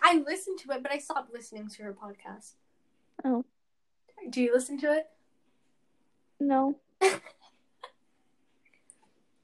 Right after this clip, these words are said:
Speaker 2: only watch her YouTube videos.
Speaker 1: I watch her YouTube videos, too.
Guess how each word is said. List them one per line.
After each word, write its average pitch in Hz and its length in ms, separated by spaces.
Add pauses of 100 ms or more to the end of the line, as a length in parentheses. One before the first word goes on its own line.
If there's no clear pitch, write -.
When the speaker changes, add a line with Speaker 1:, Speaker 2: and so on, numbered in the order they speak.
(640)
Speaker 2:
only 311 200
watch 302 240
her 254 60
YouTube 214 260
videos. 214 400 (720)
Speaker 1:
I 294 120
watch 247 260
her 233 60
YouTube 214 320
videos, 190 340
too. 220 220